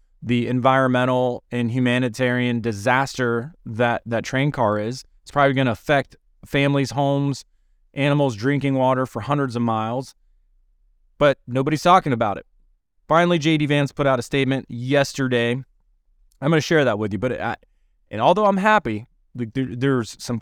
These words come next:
some key verbiage in there that really had me scratch my head, and I'm gonna share that with you guys today.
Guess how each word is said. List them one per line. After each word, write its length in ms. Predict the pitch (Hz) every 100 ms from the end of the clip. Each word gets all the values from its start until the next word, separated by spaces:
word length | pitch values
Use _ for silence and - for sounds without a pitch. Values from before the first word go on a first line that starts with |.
| -
some 180 | - 117
key 200 | 110 160
verbiage 420 | 139 156 131 110
in 100 | 120
there 200 | 113 110
that 200 | 107 101
really 560 | 107 143 156 120 101 - -
had 220 | 117 107
me 100 | 104
scratch 400 | - 117 113 -
my 140 | 101
head, 360 | 101 117 101 87
and 160 | 95
I'm 140 | 107 123
gonna 140 | 120
share 200 | - 123
that 140 | 117 110
with 100 | 107
you 60 |
guys 240 | 107 107 -
today. 320 | 110 113